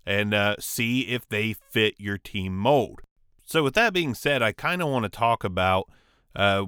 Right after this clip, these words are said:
the position that they have seemed to be focused on the most, which is offensive tackle. So Julian Davenport was our left tackle from last season. They're not sold on this guy,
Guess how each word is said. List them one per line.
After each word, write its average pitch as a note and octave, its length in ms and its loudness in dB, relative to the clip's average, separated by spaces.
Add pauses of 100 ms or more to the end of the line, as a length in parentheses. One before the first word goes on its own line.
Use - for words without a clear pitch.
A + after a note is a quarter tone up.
(100)
the A2+ 220 -4
position D3 720 -2
that A2+ 140 -6
they A2+ 200 0
have G#2 280 -6
seemed C#3+ 680 -4 (160)
to B2+ 140 -2
be A2 200 -2
focused A2 540 -2
on G#2 200 2
the F#2+ 80 -2
most, F#2+ 520 -2
which G2 440 -6
is G#2+ 600 0 (380)
offensive A#2+ 720 0
tackle. G#2 720 -2 (540)
So A#2 400 4
Julian C3+ 520 2
Davenport C3 880 2 (720)
was A#2+ 220 4
our A2+ 140 6
left G#2+ 320 0
tackle G#2 640 0
from G#2+ 220 -4
last G2+ 300 0
season. G2 460 -4
They're B2+ 240 2
not C3 300 2
sold A2 480 2
on G#2+ 180 2
this G#2 220 -2
guy, F#2+ 420 2